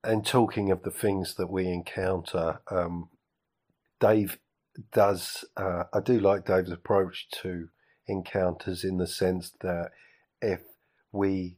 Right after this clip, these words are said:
come across a creature that would be unfamiliar to our characters, he doesn't tell us what it is. He describes it.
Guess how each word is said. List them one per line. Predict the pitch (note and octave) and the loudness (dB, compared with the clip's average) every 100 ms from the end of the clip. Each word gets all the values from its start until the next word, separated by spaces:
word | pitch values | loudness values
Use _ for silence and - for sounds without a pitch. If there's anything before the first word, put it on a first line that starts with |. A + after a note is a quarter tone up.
| - | -4
come | A2 G2 | 2 2
across | F#2 G2 - | 2 -2 -2
a | F#2 | -4
creature | - A2 G#2+ - G#2 G2+ _ _ _ | -2 0 0 0 0 -2 _ _ _
that | A2+ G#2 | -2 0
would | G2 F2+ | -2 0
be | F#2+ F#2 - | -4 -4 -6
unfamiliar | F2+ F2+ - F#2 F#2+ G2 F#2+ G2+ F#2+ - | -6 -6 -6 -4 -2 0 -2 -2 -8 -6
to | F#2+ F2 | -2 -2
our | E2+ | -2
characters, | - G2 G2+ F2 - F2+ F2+ - - _ _ _ _ _ _ _ _ _ _ | -2 -2 0 -4 -8 -6 -6 -8 -14 _ _ _ _ _ _ _ _ _ _
he | A2 | -4
doesn't | G#2+ G#2 G2 F2+ | 6 6 6 0
tell | - F2 E2 | -6 -4 -4
us | - | -6
what | F2 E2 | -6 -8
it | E2+ | -8
is. | D#2+ - - _ _ - | -12 -12 -18 _ _ -6
He | G2 | -2
describes | G#2 - G2 F2+ E2+ E2 | 2 2 4 2 2 -4
it. | E2 | -12